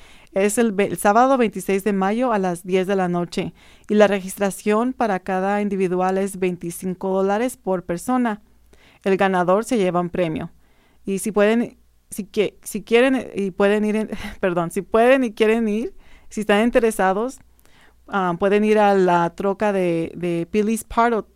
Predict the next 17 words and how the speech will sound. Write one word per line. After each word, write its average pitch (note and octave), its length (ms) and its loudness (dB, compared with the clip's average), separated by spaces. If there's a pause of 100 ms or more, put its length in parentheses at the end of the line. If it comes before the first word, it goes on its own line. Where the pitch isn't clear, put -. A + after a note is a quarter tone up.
(180)
Pa-, - 160 -6
the D#3+ 280 -8 (140)
Peely's A#3+ 400 -4
Party A3 420 0
Taco G3+ 400 -2
Truck. E3+ 300 0 (320)
Es - 120 -6
un B3 100 2
trabalenguas. G3 840 2
<laughs> D4+ 60 6 (1500)
Bueno, A3+ 240 4
ya G#3+ 100 2
saben, F3+ 360 2
vayan A3 260 6
a A3+ 160 0
Peely's A#3+ 400 -4
Party A3 420 2